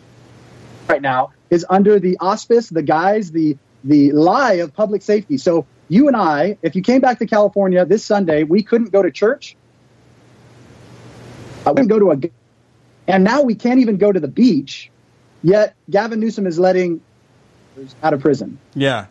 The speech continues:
Speaker 2: I mean, this is,
Speaker 1: It's
Speaker 2: is,
Speaker 1: just
Speaker 2: is really disgusting.
Speaker 1: It's completely
Speaker 2: It's really disgusting to see that, you know, I mean, Gavin Newsom letting out hardened criminals, people on death row,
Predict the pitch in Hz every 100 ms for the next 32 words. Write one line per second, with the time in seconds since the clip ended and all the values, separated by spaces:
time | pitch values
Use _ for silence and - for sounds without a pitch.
0 | - 147 165 151 196 233 196 - 156 127
1 | - 165 131 131 170 208 196 135 131 -
2 | - - 160 160 - 131 120 127 101 -
3 | - 143 202 240 190 165 _ _ - 151
4 | 143 170 220 196 180 196 185 170 147 -
5 | 160 127 110 113 143 147 139 143 147 135
6 | 127 117 135 160 156 156 151 135 117 123
7 | 143 147 139 120 135 147 147 - 143 127
8 | 120 156 151 135 120 135 131 131 143 117